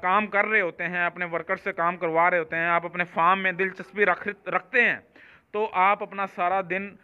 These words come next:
फार्म पे गुजारा करें, सारा time फार्म पे spend किया करें और नई से नई चीज़ें करने की कोशिश किया करें, कोशिश किया करें कि किसी तरीके से जानवर को सुकून दिया जाए। देखिए, इनसे हमने growth लेनी है रोज़ाना की बुनियाद पर एक केजी, डेढ़ केजी,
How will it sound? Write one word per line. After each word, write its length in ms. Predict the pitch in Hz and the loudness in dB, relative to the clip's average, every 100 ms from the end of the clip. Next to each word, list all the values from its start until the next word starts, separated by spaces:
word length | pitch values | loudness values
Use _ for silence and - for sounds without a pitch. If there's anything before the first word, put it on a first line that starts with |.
| _ _ _ _ | _ _ _ _
फार्म 360 | - - 185 196 | -4 0 0 2
पे 120 | 220 | 0
गुजारा 360 | 185 143 139 | 0 -2 0
करें, 340 | 165 185 202 180 | 2 2 0 -4
सारा 300 | - 165 180 | -2 2 2
time 280 | 185 180 190 - | 2 0 0 -2
फार्म 280 | 190 185 214 | 2 4 4
पे 100 | 202 | 0
spend 320 | - 185 180 | 2 2 2
किया 240 | 151 143 156 | 0 0 2
करें 240 | 175 196 - - - _ - | 2 2 -2 -20 -20 _ 4
और 200 | 240 254 | 6 8
नई 260 | 240 240 262 | 6 2 2
से 120 | 262 | 0
नई 220 | 247 254 | 0 0
चीज़ें 340 | 220 233 240 233 | 0 -2 -2 0
करने 240 | 214 214 | 2 2
की 80 | 208 | 0
कोशिश 360 | 208 202 240 - | -4 -2 -2 -2
किया 240 | 196 208 | 2 2
करें, 200 | 208 220 | 2 -2
कोशिश 400 | 220 262 262 277 | 0 -2 0 -2
किया 220 | 226 220 220 | 0 4 4
करें 220 | 214 214 | 4 0
कि 60 | 190 _ | -4 _
किसी 220 | 247 254 269 | -6 -4 -2
तरीके 340 | 214 185 190 | -2 -2 -4
से 160 | 175 180 | -2 0
जानवर 340 | 180 185 202 | 0 0 -4
को 100 | 185 | -8
सुकून 320 | - 156 131 | -10 -10 -10
दिया 200 | 110 87 | -10 -14
जाए। 140 | 92 - - - - - - - - - | -16 -20 -20 -20 -20 -20 -20 -20 -20 -2
देखिए, 300 | 196 226 254 | 0 2 2
इनसे 200 | 262 233 | 2 2
हमने 280 | 240 233 254 214 | 2 2 0 2
growth 300 | 202 226 240 | 0 0 0
लेनी 220 | 233 233 | -2 0
है 120 | 247 | 0
रोज़ाना 360 | 220 196 208 233 | 2 0 2 0
की 120 | 220 | 0
बुनियाद 300 | 202 196 202 | 0 0 2
पर 160 | 226 226 | 2 2
एक 280 | 190 214 | 4 2
केजी, 280 | 208 202 208 | 0 -2 -2
डेढ़ 240 | 180 214 208 | 2 4 4
केजी, 360 | 143 104 101 | -2 -12 -16